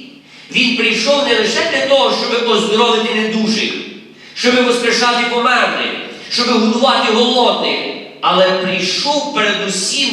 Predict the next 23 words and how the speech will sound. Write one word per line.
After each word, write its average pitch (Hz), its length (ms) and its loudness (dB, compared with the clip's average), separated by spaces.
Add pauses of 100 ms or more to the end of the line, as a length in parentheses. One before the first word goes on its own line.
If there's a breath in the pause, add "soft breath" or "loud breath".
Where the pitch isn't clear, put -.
для 185 140 0
того, 214 1040 0
аби 202 840 0 (100)
визволити, 202 720 0
тобто 226 280 0
спасти 220 920 -2
людей 226 720 -2 (120)
від 180 120 -12
гріха. - 360 -10 (1600 loud breath)
І 277 200 0
коли 254 260 2 (140)
це 269 160 4
можливо? 208 540 0 (140)
За 226 160 0
яких 262 560 0
обставин 262 640 0 (120)
можливо, 220 680 0
що 233 100 2
Господь 233 640 0
спас - 500 0 (160)
мене 240 300 2 (360)
від 240 140 -4
гріха? - 600 -2